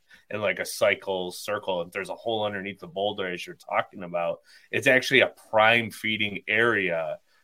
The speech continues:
for the biggest fish to live because they're the strongest ones that are able to live in that little bit stronger current. And then you'll catch your smaller ones behind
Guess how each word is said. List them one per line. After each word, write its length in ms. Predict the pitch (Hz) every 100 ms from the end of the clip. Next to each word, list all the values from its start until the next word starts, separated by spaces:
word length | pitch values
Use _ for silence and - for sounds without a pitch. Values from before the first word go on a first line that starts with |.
| _
for 180 | 113
the 160 | 95 82
biggest 420 | 110 110 101 -
fish 360 | - 107 98 -
to 220 | - 85
live 420 | 85 113 101 87
because 320 | - - 92 90
they're 160 | 95
the 140 | 87 87
strongest 560 | - 101 90 87 -
ones 180 | 95 90
that 120 | 92
are 160 | 85 85
able 240 | 90 90
to 100 | 90
live 380 | 80 90 104 92
in 100 | 92
that 180 | 85 -
little 280 | 92 92 92
bit 280 | 90 85 - _ _ -
stronger 540 | - 98 98 98 85
current. 420 | - 98 104 143
And 140 | 127 107
then 260 | 104 104
you'll 140 | 104 90
catch 340 | - 110 -
your 120 | 95
smaller 480 | - - 98 98 98
ones 260 | 92 90 85
behind 720 | 90 85 90 98 92 80 78